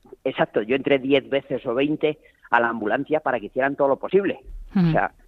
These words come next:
Speaker 1: cuando llega ese momento, eh, es otra cosa. Entonces, no sé.
Speaker 2: Porque eres
Speaker 1: No
Speaker 2: un
Speaker 1: sé.
Speaker 2: padre.
Speaker 1: Exacto,
Speaker 2: Hijos
Speaker 1: exacto.
Speaker 2: especiales en familias especiales,
Speaker 1: Eh,
Speaker 2: Alberto.
Speaker 1: exacto, exacto, exacto, exacto.
Speaker 2: Pues nada, vamos
Speaker 1: Y eso
Speaker 2: a,
Speaker 1: es todo.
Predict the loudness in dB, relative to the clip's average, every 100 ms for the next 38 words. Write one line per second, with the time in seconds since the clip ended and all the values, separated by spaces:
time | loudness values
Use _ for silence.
0 | _ _ _ -2 0 2 2 4 2 2
1 | -2 -2 0 0 0 -6 -6 -4 -4 -4
2 | -4 -4 -4 -8 -14 -18 -12 -10 -8 -4
3 | -4 -4 -12 -14 -14 0 2 4 2 0
4 | -12 -4 0 2 2 2 2 2 0 -6
5 | -12 -20 -20 -20 -20 -8 -6 -2 -4 0
6 | -2 2 4 4 2 0 0 2 2 2
7 | 0 0 -2 -2 0 -2 -4 -6 -6 -2
8 | -2 -2 0 2 4 2 2 -2 -4 -10
9 | -10 -12 -4 -4 -4 -10 -8 -8 -8 -12
10 | -14 -14 -4 -2 0 0 2 4 4 4
11 | 4 2 2